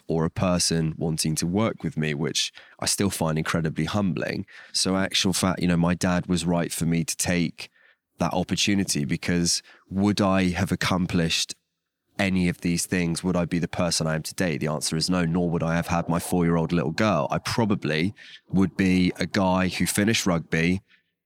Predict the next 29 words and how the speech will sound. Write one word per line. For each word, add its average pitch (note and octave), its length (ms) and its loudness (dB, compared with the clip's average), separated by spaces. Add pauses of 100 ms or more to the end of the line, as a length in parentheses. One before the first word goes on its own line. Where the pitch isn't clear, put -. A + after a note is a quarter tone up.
(640)
still G#2 340 4
building G2 420 2
houses, F2+ 760 2
probably G2+ 420 2
with F2+ 140 2
a F2 60 2
dog, E2+ 420 0
in F2+ 80 0
a F2 80 2
relationship. F#2 720 0 (220)
Does C3+ 140 4
that D#3 180 2
mean C3 180 4
I'd B2 140 2
be A#2+ 80 0
unhappy? C#3 640 0
No, G#2 420 4
but G2+ 160 -2
knowing C3+ 240 4
the C3 80 2
person G#2+ 460 0
I G2 100 2
am G2+ 220 2
and F#2+ 80 2
the - 20 2
free A#2+ 260 2
spirit E2+ 400 0
I E2 140 0
am, D#2+ 480 -2